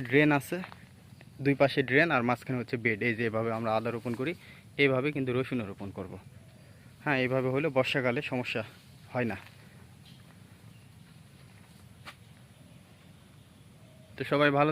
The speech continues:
থাকবেন, আবার অন্য কোনো ভিডিওতে দেখা হবে ইনশাল্লাহ। ততক্ষণে সবাইকে আল্লাহ হাফেজ।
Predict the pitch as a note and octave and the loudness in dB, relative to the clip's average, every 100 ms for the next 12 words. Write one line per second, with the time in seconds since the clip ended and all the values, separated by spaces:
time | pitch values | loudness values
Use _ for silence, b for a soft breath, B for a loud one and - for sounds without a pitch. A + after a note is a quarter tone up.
0 | D#3 D3+ E3 D3+ C3+ C3 B2+ B2 B2 A#2 | 4 2 4 2 2 2 0 -2 -4 -4
1 | A#2 A#2 A2+ A#2 - B B B B - | -4 -4 -4 -6 -10 B B B B -4
2 | B2+ B2 B2 A#2+ A#2 A2+ - G#2+ G#2 A#2 | 4 4 4 -2 -2 -4 -6 -8 -8 -8
3 | A#2 A2+ A#2 A2 G#2+ G#2 - - - - | -8 -6 -6 -6 -6 0 0 0 -6 -20
4 | - - - - - A2+ A2+ G#2+ G#2 | -20 -20 -20 -10 -4 -2 -4 -4 -10